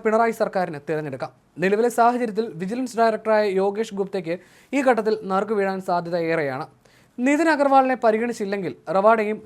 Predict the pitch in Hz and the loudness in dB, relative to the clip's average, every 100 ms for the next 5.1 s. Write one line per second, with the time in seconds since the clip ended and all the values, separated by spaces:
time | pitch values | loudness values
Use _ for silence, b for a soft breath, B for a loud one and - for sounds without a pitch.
0 | 156 196 220 247 190 190 202 208 185 185 | 0 2 2 -2 -4 -6 -6 -8 -6 -4
1 | 220 220 196 190 185 151 113 b b 247 | -2 -2 -2 -2 -4 -6 -12 b b 2
2 | 240 269 262 226 - 190 233 247 214 247 | 2 2 0 0 -2 -2 0 -2 -4 -4
3 | 214 208 202 202 180 175 147 139 - b | -2 -2 0 0 -2 -4 -6 -6 -10 b
4 | b b b 277 277 339 311 285 247 247 | b b b -8 -2 2 2 2 0 0